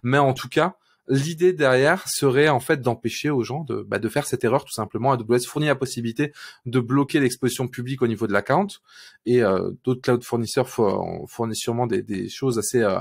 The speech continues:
assez, euh, similaires. Et la dernière, c'est, bah, d'utiliser des outils d'alerting en conformité. Donc A W S, il y a un outil qui s'appelle, un service qui s'appelle GuardDuty qui permet d'être alerté en fonction de certaines règles, notamment des règles d'exposition.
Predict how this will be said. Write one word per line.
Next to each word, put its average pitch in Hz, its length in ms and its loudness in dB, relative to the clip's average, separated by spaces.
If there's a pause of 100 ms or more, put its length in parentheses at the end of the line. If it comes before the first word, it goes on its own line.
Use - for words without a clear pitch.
assez, 120 300 0
euh, 107 80 2
similaires. 127 500 0 (640)
Et 135 40 0
la 143 120 4
dernière, 180 340 2
c'est, 196 260 2
bah, 135 140 4
d'utiliser 151 180 -4
des 147 160 -2
outils 147 200 -10
d'alerting 135 400 2
en 160 100 2
conformité. 160 640 -2 (300)
Donc 123 140 0
A 135 60 4
W 127 260 2
S, 139 200 4
il 123 40 2
y - 20 2
a 110 40 0
un - 20 0
outil 113 180 -6
qui 135 60 -12
s'appelle, 113 260 2
un 117 60 2
service 135 240 2
qui - 60 -2
s'appelle 110 200 0
GuardDuty 123 500 -2
qui - 120 -18
permet 113 260 0
d'être 107 180 2
alerté 110 520 2
en 101 120 2
fonction 117 300 -10
de 113 60 -8
certaines 110 260 -4
règles, 156 240 2
notamment 107 440 -4
des 104 200 -2
règles 107 140 2
d'exposition. 107 520 -6